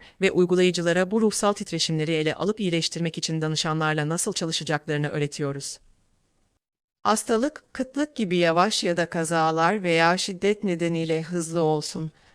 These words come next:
çeşitli ölüm türlerinin karakteri nasıl etkilediğini anlamak önemlidir. Atanın veya geçmiş yaşam karakterinin yaşamını, özellikle de ölümünün etrafındaki koşulları inceliyoruz.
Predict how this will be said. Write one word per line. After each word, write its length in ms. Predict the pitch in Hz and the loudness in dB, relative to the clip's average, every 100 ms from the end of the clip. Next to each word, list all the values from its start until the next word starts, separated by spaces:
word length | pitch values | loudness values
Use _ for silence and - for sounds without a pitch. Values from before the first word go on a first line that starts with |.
| _ | _
çeşitli 500 | - 208 214 - 247 | 0 0 0 0 0
ölüm 300 | - 202 226 | 2 4 4
türlerinin 600 | 220 202 175 170 165 165 | 4 -2 2 2 2 -2
karakteri 640 | 165 170 170 - 170 170 175 | -2 0 0 -2 -6 -2 -2
nasıl 320 | 185 226 190 | -2 -2 -2
etkilediğini 720 | 165 - 165 165 165 165 156 | -2 -4 -4 -2 0 0 0
anlamak 480 | 147 151 156 156 - | -2 -2 -2 -4 -4
önemlidir. 720 | 147 151 151 147 147 143 - _ _ _ _ _ _ _ _ _ _ _ _ _ _ - | -4 -2 -4 -6 -8 -10 -12 _ _ _ _ _ _ _ _ _ _ _ _ _ _ -4
Atanın 420 | 214 247 269 277 | 4 6 6 6
veya 260 | 214 202 190 | 8 8 8
geçmiş 440 | 190 - 208 - | 4 2 -2 0
yaşam 320 | 185 208 208 | 0 0 0
karakterinin 600 | 208 175 170 175 165 165 | 2 0 0 -2 -2 0
yaşamını, 580 | 160 156 156 156 160 226 - _ - | 0 -2 -2 -2 -4 -6 -12 _ -4
özellikle 560 | 208 214 214 254 262 214 | 2 6 6 4 2 4
de 120 | 214 | 4
ölümünün 420 | 185 190 185 185 | 4 4 4 2
etrafındaki 640 | 165 - 170 170 170 165 - | 0 0 -2 0 -4 -4 -4
koşulları 520 | 165 - 165 170 165 | -6 -4 -2 0 0
inceliyoruz. 760 | 160 156 156 139 135 139 - | 0 0 -2 -2 -4 -6 -12